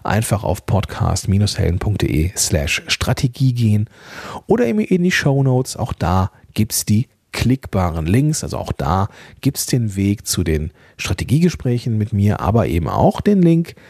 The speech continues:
zur Klickmacher-Crew, die bald losgeht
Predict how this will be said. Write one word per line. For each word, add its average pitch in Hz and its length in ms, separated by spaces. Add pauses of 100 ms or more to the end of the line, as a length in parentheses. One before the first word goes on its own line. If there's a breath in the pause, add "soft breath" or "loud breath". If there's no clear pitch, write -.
(180 loud breath)
zur 123 560 (440 soft breath)
Klickmacher-Crew, - 1900 (920 loud breath)
die 78 400 (460)
bald - 240
losgeht 156 560